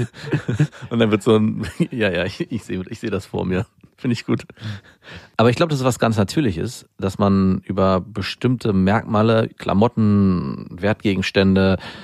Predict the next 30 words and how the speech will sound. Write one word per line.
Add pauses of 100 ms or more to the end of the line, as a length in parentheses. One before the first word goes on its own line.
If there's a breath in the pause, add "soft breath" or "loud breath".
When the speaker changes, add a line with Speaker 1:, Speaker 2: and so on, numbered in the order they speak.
(260 loud breath)
Speaker 2:
oder
auch
zum
Beispiel
dein
Laptop (800 soft breath)
sich (800)
zu (280)
einer
bestimmten
Gruppe
von
Menschen (140)
dazugehörig
fühlen
will.
Also
jetzt
vielleicht
nicht
du,
aber
viele
kaufen
sich
zum
Beispiel
genau
diesen
Laptop.